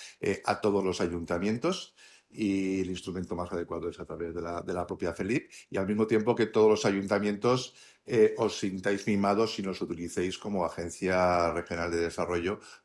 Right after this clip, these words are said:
para, para impulsar todas estas políticas, a través ya no solamente de los propios instrumentos, servicios, sino toda la red de, de agentes de, locales de desarrollo. Ese es el objetivo de este convenio,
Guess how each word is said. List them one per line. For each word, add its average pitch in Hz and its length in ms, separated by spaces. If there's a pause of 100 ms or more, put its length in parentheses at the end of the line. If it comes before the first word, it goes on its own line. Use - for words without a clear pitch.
(100)
para, 90 440
para 82 160
impulsar 82 460
todas 85 320
estas 78 380
políticas, 69 560
a - 20
través 85 340
ya 87 60
no 85 100
solamente 82 380
de 80 60
los 82 140
propios 85 380 (300)
instrumentos, 98 840
servicios, 101 640 (140)
sino 98 340
toda 95 220
la 92 260
red 95 220
de, 80 600
de 82 120
agentes 82 600
de, 80 600 (440)
locales 82 420
de 76 140
desarrollo. 71 600
Ese - 200
es - 80
el 92 80
objetivo 87 480
de 87 160
este 82 180
convenio, 98 480